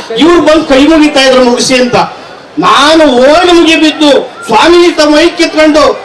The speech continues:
"ಬರ್ಲೇಬೇಕು ಮುಖ್ಯಮಂತ್ರಿ, ಬರ್ಲೇಬೇಕಂತ" ಕೂಗಿದಾಗ ಡಿ ಸಿ ಬಿ ಬಂದು ನನ್ನ ಶಾಲನ್ನ ಎಳ್ಕೊಂಡು ಬಿದ್ದು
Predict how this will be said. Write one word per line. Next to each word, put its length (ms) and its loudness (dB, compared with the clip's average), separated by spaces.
"ಬರ್ಲೇಬೇಕು 680 0
ಮುಖ್ಯಮಂತ್ರಿ, 540 0
ಬರ್ಲೇಬೇಕಂತ" 680 -2
ಕೂಗಿದಾಗ 480 0
ಡಿ 180 0
ಸಿ 140 0
ಬಿ 80 -2
ಬಂದು 240 0
ನನ್ನ 140 0
ಶಾಲನ್ನ 480 0
ಎಳ್ಕೊಂಡು 840 0
ಬಿದ್ದು 680 -4